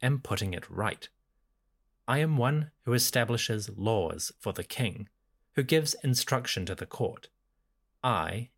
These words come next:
am wise in my speech. There is nothing that I do not know. I am a guide for everyone, who shows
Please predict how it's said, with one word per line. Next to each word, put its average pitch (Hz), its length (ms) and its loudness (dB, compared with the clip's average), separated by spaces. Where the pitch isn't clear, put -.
am 113 240 0
wise 123 420 2
in 107 160 -2
my 98 160 2
speech. - 600 -6
There 131 140 4
is 139 120 2
nothing 185 440 4
that 160 200 2
I 127 140 6
do 127 140 2
not 117 280 2
know. 113 340 -2
I 110 100 2
am 110 160 4
a 107 60 2
guide 110 340 2
for 104 160 -2
everyone, 117 560 -2
who 123 100 0
shows 139 520 0